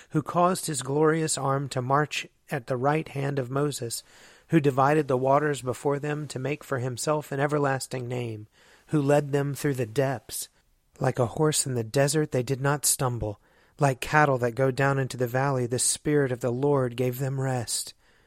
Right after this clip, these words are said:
Thus you led your people to make for yourself a glorious name. Look down from heaven and see. From your holy and glorious habitation,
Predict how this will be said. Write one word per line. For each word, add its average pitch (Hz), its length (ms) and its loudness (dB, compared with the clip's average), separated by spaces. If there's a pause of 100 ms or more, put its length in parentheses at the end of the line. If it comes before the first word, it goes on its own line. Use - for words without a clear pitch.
(440)
Thus 131 400 0
you 139 260 0
led 123 320 -2
your 117 200 -2
people 120 540 -10 (440)
to 135 100 -2
make 131 280 0
for 135 160 0
yourself 127 560 -2
a 127 80 -6
glorious 120 760 -2
name. 104 400 -6 (720)
Look 151 200 4
down 143 260 2
from 131 160 -4
heaven 131 260 -2
and 117 200 -4
see. 113 400 -4 (400)
From 151 180 4
your 139 120 4
holy 160 360 4
and 131 160 -2
glorious 156 520 4
habitation, 131 760 0